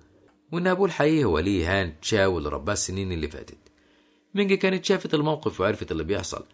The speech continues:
في الوقت اللي كانت جيان مع شاو عند طبيب الأسنان وكانت خايفة جدًا ومرعوبة. شاو بيطمنها، وساعتها جيان بتتمنى إنه يكون طبيب أسنان علشان دي الحالة الوحيدة اللي هتخليها ما تخافش. لما بيرجع البيت كانت مينج جاية لجيان علشان تقضي معاها اليوم،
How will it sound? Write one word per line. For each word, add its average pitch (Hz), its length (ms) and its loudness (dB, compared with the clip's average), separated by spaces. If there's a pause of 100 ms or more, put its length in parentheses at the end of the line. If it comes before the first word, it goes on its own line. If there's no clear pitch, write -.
(220)
في - 60 -20
الوقت 71 220 -2
اللي 73 100 -2
كانت 73 280 -4
جيان 95 220 -2
مع 73 160 -2
شاو 98 280 0
عند 76 200 -2
طبيب 85 300 -4
الأسنان 92 460 -2
وكانت 78 300 -8
خايفة 98 260 -4
جدًا 90 320 -2
ومرعوبة. 82 540 0 (580)
شاو 202 260 4
بيطمنها، 180 640 4
وساعتها 107 400 0
جيان 95 340 2
بتتمنى 87 440 -4
إنه 73 120 -6
يكون 98 260 -2
طبيب 98 380 -2
أسنان 98 440 -4
علشان 101 400 -4
دي 110 80 0
الحالة 90 300 -4
الوحيدة 113 360 -2
اللي 131 120 0
هتخليها 120 800 0
ما 101 80 -8
تخافش. - 380 -14 (380)
لما 69 140 -10
بيرجع 82 280 0
البيت 85 320 0
كانت 78 240 -6
مينج 98 240 -4
جاية 95 280 2
لجيان 82 360 -2
علشان 76 400 -4
تقضي 95 280 0
معاها 90 260 0
اليوم، 90 380 0